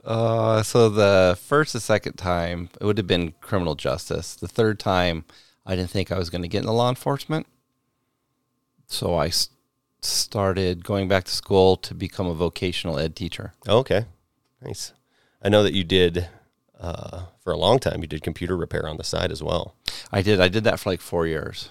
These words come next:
Speaker 2: Okay.
Speaker 1: I started, it's one of my many side jobs during college. I should have just focused on one and did that.
Speaker 2: Right.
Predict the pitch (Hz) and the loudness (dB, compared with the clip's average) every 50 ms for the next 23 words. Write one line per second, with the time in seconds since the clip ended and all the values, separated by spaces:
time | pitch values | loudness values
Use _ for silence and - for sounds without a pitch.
0 | - - 85 - 95 95 - - - 92 - - - - 95 87 87 85 82 78 | -12 -12 -10 -8 -8 -10 -10 -10 -8 -4 -4 -4 -2 0 0 0 0 0 -2 -6
1 | - - - _ _ _ _ _ _ _ _ _ _ _ _ _ _ _ _ _ | -6 -12 -14 _ _ _ _ _ _ _ _ _ _ _ _ _ _ _ _ _
2 | _ _ _ _ _ _ _ - - - - 98 92 90 85 82 80 78 82 82 | _ _ _ _ _ _ _ -16 -14 -10 -8 -6 -4 -2 -2 -2 -4 -4 -4 -6
3 | 82 85 - - - 76 80 82 - 80 67 69 - - - - - - - - | -6 -6 -6 -6 -4 -4 -4 -4 -4 -6 -6 -6 -6 -10 -10 -10 -12 -10 -8 -6
4 | - - 58 53 50 - - - - - - _ _ _ _ _ - 98 95 - | -6 -6 -6 -8 -10 -12 -14 -18 -18 -20 -20 _ _ _ _ _ -14 -8 -6 -4
5 | - 101 90 85 85 - - - 76 82 - 85 - - 78 71 76 78 78 73 | -4 -4 -4 -4 -6 -6 -4 -4 -6 -6 -6 -14 -12 -8 -8 -6 -6 -6 -6 -4
6 | 73 73 73 69 73 76 73 - - _ _ _ _ _ _ _ _ _ _ _ | -4 -4 -4 -4 -6 -8 -8 -10 -12 _ _ _ _ _ _ _ _ _ _ _
7 | _ _ _ _ _ _ _ _ _ _ - - 80 - - - - - - - | _ _ _ _ _ _ _ _ _ _ -10 -10 -10 -6 -6 -6 -6 -6 -8 -10
8 | - - 101 92 85 82 85 87 | -14 -10 -4 -2 -2 0 0 -2